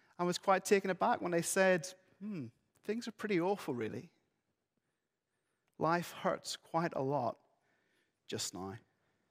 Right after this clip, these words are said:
And actually, that honesty is quite refreshing it reminds me that we all need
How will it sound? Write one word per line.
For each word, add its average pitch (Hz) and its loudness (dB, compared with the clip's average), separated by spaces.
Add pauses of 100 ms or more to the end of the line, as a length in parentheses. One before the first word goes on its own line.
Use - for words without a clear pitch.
(1700)
And 190 6
actually, 240 4
that 190 8
honesty 190 2
is 151 0
quite 151 2
refreshing 156 0 (200)
it 175 -4
reminds 208 0
me 139 -2
that 156 2 (760)
we 170 6
all 262 4
need 202 2